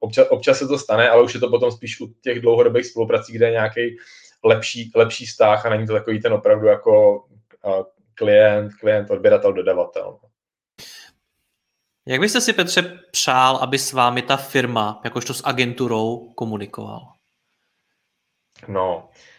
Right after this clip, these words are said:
Speaker 1: eh, já jsem to zmínil, jo. Eh, za nás je vždycky prostě extrémně důležitý, eh,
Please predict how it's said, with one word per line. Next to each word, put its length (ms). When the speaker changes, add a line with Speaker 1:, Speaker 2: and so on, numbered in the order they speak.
Speaker 1:
eh, 500
já 100
jsem 120
to 100
zmínil, 380
jo. 280
Eh, 340
za 100
nás 280
je 80
vždycky 360
prostě 300
extrémně 380
důležitý, 600
eh, 260